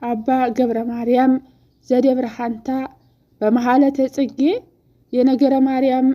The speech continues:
መጽሐፋቸው ላይ እንደጠቀሱት የክብርት እመቤታችን ልደት ለሰማያውያን መላእክትና ለደቂቅ አዳም ደስታ ሲሆን፣ አካላዊ ቃል ክርስቶስ ከእርሷ ተወልዶ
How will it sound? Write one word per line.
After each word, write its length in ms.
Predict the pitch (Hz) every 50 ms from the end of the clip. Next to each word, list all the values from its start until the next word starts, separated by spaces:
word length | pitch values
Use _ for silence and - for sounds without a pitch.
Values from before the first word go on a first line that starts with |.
| - - - -
መጽሐፋቸው 1080 | 247 254 262 269 277 - - 277 226 240 247 240 233 247 233 226 - - - 233 226
ላይ 380 | 220 220 233 262 277 262 - 320 - _ _ _ _ _ _ _ _ _ _ _ _ _ _ _ _ _ _ _ _ _ _ _
እንደጠቀሱት 1040 | - 302 262 262 277 254 254 262 233 220 - - - 226 220 220 285 330 392 381 - - _ _ _ _ -
የክብርት 520 | 240 262 262 254 - 285 262 277 269 -
እመቤታችን 840 | 277 262 262 262 262 254 269 262 269 262 262 247 - - 269 240 233
ልደት 460 | 247 240 214 247 262 294 311 - - _ _ _ _ _ _ _ _ _ _ _ _ _ _ _ _ _ -
ለሰማያውያን 1040 | 240 247 254 254 277 269 269 269 262 262 262 262 262 262 262 262 262 262 254 254 247
መላእክትና 680 | 247 247 240 240 240 226 220 - - 240 233 226 233 247 254 262 269 - - _ _ _ _ _ _ _ - -
ለደቂቅ 580 | 233 240 247 233 269 269 262 269 285 269 277 - - -
አዳም 500 | 247 247 220 196 - 240 240 240 240 233
ደስታ 520 | 226 226 220 220 233 226 - 226 226 220
ሲሆን፣ 500 | 220 - 233 233 240 254 262 269 262 277 - - _ _ _ -
አካላዊ 640 | 220 226 226 226 269 262 262 269 254 262 269 269 254
ቃል 260 | - - 254 262 233
ክርስቶስ 560 | - - 269 247 254 247 - - 277 285 277 -
ከእርሷ 420 | - 277 262 233 - - 247 247
ተወልዶ 600 | 247 - 214 208 214 226 220 220 254 262 269 -